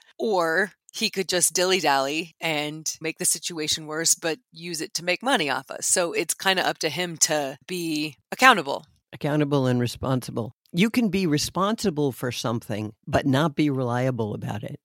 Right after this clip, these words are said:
Speaker 2: Like, he could be responsible for fixing the roof, but not do it well.
Speaker 1: Yes.
Speaker 2: But he still had the responsibility to do it well. So responsibility means that you have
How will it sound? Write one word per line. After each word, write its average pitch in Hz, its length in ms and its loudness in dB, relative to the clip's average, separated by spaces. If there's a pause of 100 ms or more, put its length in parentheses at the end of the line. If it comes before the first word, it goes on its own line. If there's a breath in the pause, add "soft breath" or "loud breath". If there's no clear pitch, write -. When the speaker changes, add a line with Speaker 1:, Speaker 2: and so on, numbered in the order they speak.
(100)
Speaker 2:
Like, 131 200 -2
he 175 180 0
could 139 300 4
be 127 320 4 (160 soft breath)
responsible 147 680 2
for 123 160 -4
fixing 139 380 0
the 110 100 0
roof, 120 380 0 (140)
but 123 200 4 (120)
not 139 320 4
do 131 200 4
it - 80 0
well. 117 400 0
Speaker 1:
Yes. 202 640 2
Speaker 2:
But 135 100 0
he 120 60 0
still 143 260 2
had 127 180 4
the 113 80 0
responsibility 123 920 4
to 107 120 0
do 113 200 0
it - 80 -2
well. 123 380 -6
So 123 520 2
responsibility 143 1040 4
means 127 400 2
that 123 140 -4
you 131 240 2
have 117 280 -2